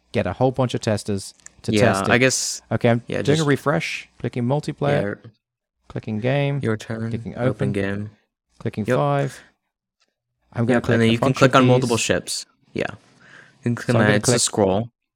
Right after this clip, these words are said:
Speaker 2: Yep.
Speaker 1: I'm gonna click on all of them.
Speaker 2: Okay,
Speaker 1: And then
Speaker 2: and then
Speaker 1: click,
Speaker 2: I
Speaker 1: click,
Speaker 2: rec-,
Speaker 1: click.
Speaker 2: I recommend moving them into one of the spaces where my red ships are.
Speaker 1: Yes, I'm gonna do that.
Speaker 2: Oh, you got, I,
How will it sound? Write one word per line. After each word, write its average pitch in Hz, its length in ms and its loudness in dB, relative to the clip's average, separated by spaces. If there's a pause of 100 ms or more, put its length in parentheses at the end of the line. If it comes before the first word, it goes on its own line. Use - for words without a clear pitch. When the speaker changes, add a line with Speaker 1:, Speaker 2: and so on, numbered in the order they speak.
(960)
Speaker 2:
Yep. 127 140 -4
Speaker 1:
I'm 120 60 2
gonna 135 120 2
click 131 160 0
on 120 100 2
all 110 160 2
of 87 100 -6
them. 85 140 -10 (840)
Speaker 2:
Okay, 113 180 4
Speaker 1:
And 95 100 0
then 120 100 2
Speaker 2:
and 117 80 4
then 110 100 4
Speaker 1:
click, 85 100 2
Speaker 2:
I 117 100 6
Speaker 1:
click, 113 120 -4 (120)
Speaker 2:
rec-, 123 140 8
Speaker 1:
click. 123 140 0
Speaker 2:
I 131 80 6
recommend 139 380 4
moving 123 220 2
them 113 160 2
into 110 220 0
one 104 160 0
of 101 80 -4
the 98 100 -2
spaces - 440 -4
where 98 160 -2
my 95 160 -6
red 107 260 0
ships - 340 -6
are. - 220 -8 (1160)
Speaker 1:
Yes, 95 440 -8
I'm 87 100 -8
gonna 85 180 -8
do 90 160 -8
that. - 360 -14 (1200)
Speaker 2:
Oh, 113 140 6
you 110 160 4
got, 113 280 4
I, 110 180 6